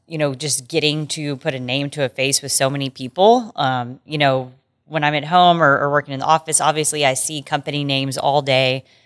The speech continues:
I see cases coming in, but it's been really cool just to meet our customers, get to know their business, you know, what, what part of the country they're from, what part of the world they're from, um, learn about their day-to-day operations. Like, it,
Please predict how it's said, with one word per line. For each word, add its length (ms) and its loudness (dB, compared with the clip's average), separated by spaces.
I 60 -10
see 200 0
cases 380 -2
coming 300 -6
in, 340 -2
but 80 -4
it's 100 -4
been 180 -10
really 200 0
cool 240 -8
just 200 -10
to 60 -12
meet 360 -6
our 120 -2
customers, 840 -4
get 140 -2
to 100 -4
know 160 2
their 180 -2
business, 640 -2
you 80 -8
know, 160 0
what, 320 -4
what 180 -14
part 180 -8
of 60 -14
the 60 -6
country 360 -6
they're 160 0
from, 640 -4
what 160 -12
part 100 -10
of 60 -16
the 60 -18
world 280 4
they're 140 2
from, 460 0
um, 400 -6
learn 180 0
about 280 0
their 100 -14
day-to-day 360 -8
operations. 1000 -4
Like, 220 -12
it, 120 -14